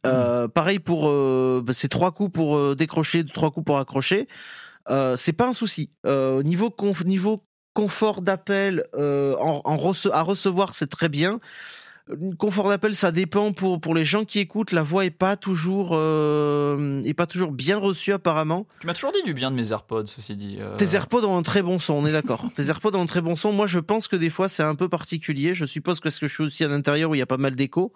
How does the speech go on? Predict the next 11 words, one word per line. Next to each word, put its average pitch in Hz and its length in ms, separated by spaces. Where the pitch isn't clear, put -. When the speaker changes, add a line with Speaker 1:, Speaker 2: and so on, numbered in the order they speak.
Speaker 2:
Hmm. 123 220
Speaker 1:
Euh, 139 260
après, 175 320
la 165 280
capture 202 520
de, 165 380
la 156 120
capture 175 300
des 185 80
micros 180 380
en, 120 1400